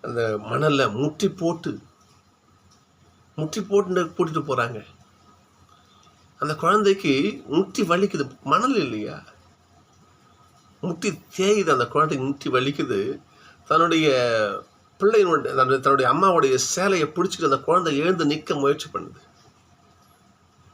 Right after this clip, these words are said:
வலி அந்த குழந்தைக்கு, அந்த தன்னுடைய அம்மாவுடைய சேலையை பிடிச்சிட்டு இந்த பிள்ளை எழுந்திருக்குது. அது என்ன சொல்ல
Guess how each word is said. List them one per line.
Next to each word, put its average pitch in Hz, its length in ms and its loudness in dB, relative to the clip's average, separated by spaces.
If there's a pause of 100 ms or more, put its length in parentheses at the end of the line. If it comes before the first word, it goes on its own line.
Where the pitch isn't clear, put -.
(1040)
வலி 220 280 2
அந்த 247 160 0
குழந்தைக்கு, 135 720 -2
அந்த 113 160 -10
தன்னுடைய 110 440 -4
அம்மாவுடைய 147 300 0 (120)
சேலையை 156 300 -2
பிடிச்சிட்டு 160 340 -14
இந்த 156 160 -6
பிள்ளை 165 320 -4
எழுந்திருக்குது. 156 800 -2 (1700)
அது 98 140 -12
என்ன 127 200 -2
சொல்ல 127 480 -4